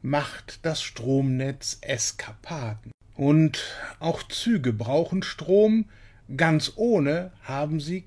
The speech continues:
keine Funktion. Flüge sind gar ganz gebannt,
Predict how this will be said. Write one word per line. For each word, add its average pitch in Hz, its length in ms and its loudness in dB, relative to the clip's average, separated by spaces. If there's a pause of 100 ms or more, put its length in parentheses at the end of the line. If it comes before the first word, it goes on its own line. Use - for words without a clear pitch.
keine 113 420 -2
Funktion. 113 840 -8 (800)
Flüge 175 1000 2
sind 196 500 0
gar 190 260 -2
ganz 208 560 -2
gebannt, 135 680 -4